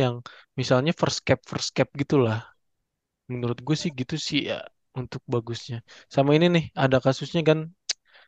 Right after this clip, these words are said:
yang baru-baru ini kayak, eh, untuk Olimpiade kan, Madrid salah satu tim yang udah, eh, punya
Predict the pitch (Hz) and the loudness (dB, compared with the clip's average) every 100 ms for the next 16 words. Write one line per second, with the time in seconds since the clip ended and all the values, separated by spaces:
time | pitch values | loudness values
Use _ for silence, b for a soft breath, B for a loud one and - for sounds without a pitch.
0 | _ 127 123 123 127 127 131 156 151 131 | _ -4 0 2 4 4 2 4 6 6
1 | - _ - 127 123 120 123 143 127 139 | 4 _ 0 2 2 0 -2 -4 -2 4
2 | 135 127 131 135 131 160 170 180 165 _ | 4 4 6 6 8 6 6 2 -4 _
3 | - 139 131 135 175 _ - - 135 127 | -2 2 4 6 4 _ -14 2 4 4
4 | - 131 131 165 160 151 135 127 127 131 | 2 -4 0 2 2 2 2 2 2 0
5 | _ _ _ _ _ 147 127 123 123 123 | _ _ _ _ _ 0 2 4 2 0
6 | 123 - - - _ _ _ _ _ _ | -2 -6 -12 -16 _ _ _ _ _ _
7 | - - - _ _ _ _ _ - 139 | -20 -20 -20 _ _ _ _ _ -4 -2
8 | 131 | 0